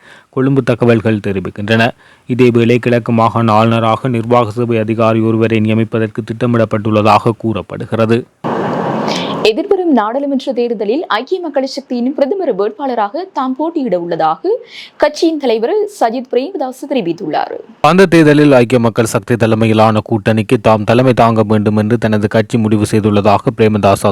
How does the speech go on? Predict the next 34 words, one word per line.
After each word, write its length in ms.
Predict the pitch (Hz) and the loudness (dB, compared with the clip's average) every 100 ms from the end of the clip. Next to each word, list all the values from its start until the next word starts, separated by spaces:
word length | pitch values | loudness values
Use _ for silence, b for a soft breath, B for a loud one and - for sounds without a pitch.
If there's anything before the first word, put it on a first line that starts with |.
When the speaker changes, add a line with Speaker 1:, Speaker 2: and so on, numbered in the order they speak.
| - | -2
Speaker 1:
தெரிவித்துள்ளார். 640 | 85 80 85 107 110 107 - b b b | -8 -8 -4 2 4 4 0 b b b
எனினும், 300 | 139 156 156 | 0 2 4
ஐக்கிய 260 | 139 127 123 | 4 2 4
தேசிய 320 | 123 - 120 | 2 2 2
கட்சி 260 | 117 110 110 | 2 2 2
தலைவர் 360 | 110 110 117 | 2 4 4
ரணில் 280 | 110 107 104 | 4 2 0
விக்ரமசிங்கவுடன் 800 | 104 107 107 - 107 104 107 107 | 0 0 -2 0 0 0 0 0
இணைந்து 340 | 104 120 104 - | 2 2 0 -4
போட்டியிடுவது 560 | 107 95 101 98 101 98 104 | -6 -2 -2 0 0 0 0
தொடர்பில் 440 | 101 95 113 107 | 0 0 0 0
பேச்சுவார்த்தை 560 | 113 104 120 110 104 101 | 0 -2 2 4 2 -2
நடத்தப்பட 500 | 101 101 101 101 98 | -2 -2 -2 -2 0
மாட்டாது 520 | 98 101 104 101 101 | 0 2 2 2 0
என 140 | 98 | 0
அவர் 240 | 92 87 - | -2 -4 -8
தெரிவித்துள்ளார். 600 | 85 - - 104 101 - b b b b | -10 -8 -4 2 2 2 b b b b
இந்த 220 | 143 160 | 0 2
நிலையில், 420 | 139 123 120 120 - | 4 4 4 2 0
பிரேமதாசா 580 | 113 107 104 104 - 110 | 0 2 2 2 4 2
ஜனாதிபதி 600 | 104 107 113 117 113 110 | 4 2 2 2 2 2
தேர்தலில் 480 | 107 98 104 107 107 | 0 0 0 0 -2
ஏற்பட்ட 440 | 117 104 110 98 | -4 -2 -2 -4
தோல்விக்கு 520 | 95 107 107 101 - 113 | -4 -2 -2 -2 -2 -2
தனது 320 | 107 101 98 | 0 0 0
கட்சி 320 | 113 110 - | 0 0 -2
உறுப்பினர்கள் 520 | 107 107 - 104 101 | -2 -2 -2 -2 -2
சிலர் 260 | 98 104 101 | -2 -2 -2
மீது 320 | 98 98 110 | -2 0 0
பழி 200 | 110 110 | 2 0
சுமத்த 360 | 101 110 101 104 | 0 -2 -2 -2
முடியாது 500 | 98 101 110 104 101 | -4 0 2 2 0
என 120 | 98 | -4
அவர் 160 | 90 | -4